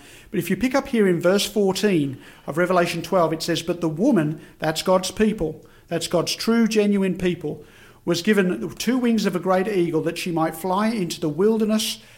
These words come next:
to her place where she is nourished for a time, times and a half a time from the presence of the serpent."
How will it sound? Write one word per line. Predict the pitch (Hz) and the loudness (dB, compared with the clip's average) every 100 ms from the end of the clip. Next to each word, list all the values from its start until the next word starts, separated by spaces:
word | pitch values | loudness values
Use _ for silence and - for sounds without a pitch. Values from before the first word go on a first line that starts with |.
| - | -10
to | - 220 | -2 2
her | 190 214 | 2 2
place | 208 175 160 156 | 2 2 2 0
where | 180 170 | 0 0
she | 170 180 | 0 -2
is | 151 | -2
nourished | 170 196 214 214 | 0 0 0 0
for | - 170 | -2 -2
a | 165 | -2
time, | - 190 190 190 | -4 -2 -2 -2
times | 185 180 165 | -2 0 0
and | 170 | -2
a | 156 | -2
half | 160 160 156 | -2 -4 -6
a | |
time | 156 147 143 139 - - - | -6 -4 -4 -6 -12 -20 -10
from | - 170 | -4 -2
the | 160 | 0
presence | 170 160 151 - | 0 0 -2 -4
of | 151 | -6
the | 147 | -6
serpent." | - 160 151 147 - | -2 -2 -2 -6 -12